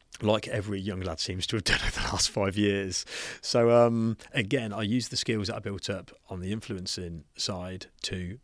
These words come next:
build the clothing brand, and I did that for three, four years. We sold it. I think that the reason I, I kind of sold out of that business, uh,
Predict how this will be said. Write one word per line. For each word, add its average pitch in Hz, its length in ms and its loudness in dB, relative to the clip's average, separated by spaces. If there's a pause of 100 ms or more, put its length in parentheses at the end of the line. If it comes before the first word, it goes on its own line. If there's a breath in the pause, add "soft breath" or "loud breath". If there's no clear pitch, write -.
build 95 180 -6
the 95 80 -8
clothing 101 360 -4
brand, 90 200 -6
and 131 100 -8
I 143 40 -2
did 180 140 -2
that - 120 -8
for 120 80 -12
three, 120 200 -2
four 113 220 -2
years. 117 440 -2
We 120 100 -2
sold 120 340 0
it. 117 200 0 (320 loud breath)
I 147 60 -4
think 143 180 -4
that 127 200 -4
the 120 100 -2
reason 123 460 2
I, 110 440 0
I 107 80 -2
kind 110 160 -4
of 101 80 -2
sold 110 180 0
out 104 80 -2
of 120 60 -6
that - 160 -6
business, 107 340 -4
uh, - 380 -10